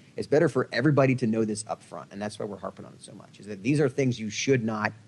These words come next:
actually are explicitly prohibited from using as, as reasons for a justification and approval around competition. And, and, and there you go. And we could add more and more content to this, but as always, we'll wrap up with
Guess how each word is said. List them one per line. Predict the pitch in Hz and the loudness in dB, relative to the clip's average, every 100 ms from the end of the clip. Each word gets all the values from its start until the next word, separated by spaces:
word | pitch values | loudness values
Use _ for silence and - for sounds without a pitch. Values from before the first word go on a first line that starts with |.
| - | -14
actually | - 104 98 | -10 -6 -4
are | 98 | -6
explicitly | - 127 - 98 95 | -4 -4 -4 -6 -8
prohibited | 92 117 120 98 90 | -2 2 2 0 -4
from | - 95 95 - - - _ - | -6 -6 -6 -12 -20 -20 _ -6
using | 117 113 107 98 | -2 0 0 -2
as, | 98 - - | -6 -10 -14
as | 98 92 | -12 -10
reasons | 98 95 92 | -8 -10 -12
for | - 95 | -12 -12
a | 87 | -10
justification | - - - 101 - | -12 -14 -18 -18 -18
and | - | -20
approval | - 101 101 69 | -18 -16 -12 -12
around | 71 120 | -14 -16
competition. | - - - - - _ _ _ _ _ _ _ _ _ _ - | -20 -20 -20 -20 -20 _ _ _ _ _ _ _ _ _ _ -2
And, | 131 127 - - | 2 2 -2 -8
and, | 104 98 | -6 -4
and | 107 | 0
there | 104 | 0
you | 101 | 0
go. | 120 131 92 _ - | 0 0 -2 _ -4
And | 113 110 | -2 -2
we | 123 131 | 0 0
could | 151 120 98 - _ _ _ _ _ _ | 2 0 -2 -14 _ _ _ _ _ _
add | 87 110 | -2 0
more | 104 107 | 2 0
and | 104 | -2
more | 101 104 | -4 -8
content | - 104 107 101 | -8 -8 -8 -10
to | 101 | -8
this, | 104 | -8
but | - 101 | -8 -4
as | 107 117 | -2 4
always, | 123 139 160 123 | 6 8 6 2
we'll | 113 | -2
wrap | 113 117 117 | 0 0 2
up | 120 117 | 2 4
with | 110 104 | -2 -2